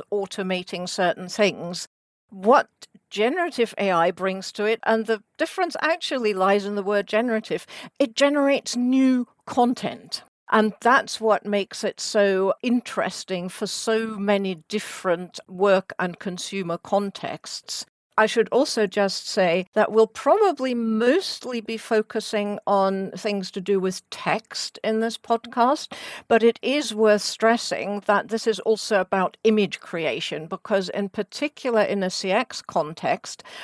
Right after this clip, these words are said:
where, as I'm sure you've already heard, one of the real opportunities with generative A I is personalization, <laughs> then being able to generate new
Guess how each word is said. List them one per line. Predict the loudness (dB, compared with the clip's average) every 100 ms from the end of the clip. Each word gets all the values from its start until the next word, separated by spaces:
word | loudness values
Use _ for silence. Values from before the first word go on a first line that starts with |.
| -16 -6
where, | 2 4 4 2
as | 2 2
I'm | 0 -2
sure | -6 2 2
you've | 2 -2 -4
already | -2 0 0 0 -6
heard, | 2 4 6 2 -2 -8
one | -16 2 4 4 2 2
of | 4 4 2
the | -4 -2
real | 0 2 2
opportunities | 0 -4 -10 -6 -2 -4 -4 -8 -6
with | -6
generative | -4 -4 -6 -8 -8
A | -2 0
I | 2 2
is | -2 -2
personalization, | 0 0 0 0 0 2 0 0 -4 -2 -4 -4 _ -20 -18
<laughs> | -16 -12
then | -2 4 6 4 0 -2
being | 0 2 2 2
able | 0 2 2 -2
to | -2 -10 -6
generate | 0 2 4 2 0 -2 -4
new | -4 0 0 0